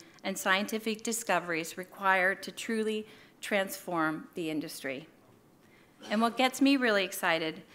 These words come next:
is that we're creating a new model for drug discovery and development that will dramatically increase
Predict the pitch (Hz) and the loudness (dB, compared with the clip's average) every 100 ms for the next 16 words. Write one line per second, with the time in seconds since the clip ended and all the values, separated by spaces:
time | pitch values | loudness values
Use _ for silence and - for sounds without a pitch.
0 | - - 208 226 226 226 247 240 247 233 | -18 -8 -2 0 0 0 2 4 4 2
1 | 233 240 202 180 170 170 180 175 170 175 | 2 2 4 4 4 0 -4 0 0 0
2 | 180 - 165 170 156 160 160 151 143 - | -6 -2 -2 0 -2 -4 -2 -2 -2 -4
3 | 160 - - _ - - - 202 196 190 | -8 -10 -20 _ -20 -20 -2 0 0 0
4 | 202 196 190 214 220 247 - 202 185 180 | -2 4 4 4 0 -6 -4 -6 -6 -8
5 | 170 170 | -8 -10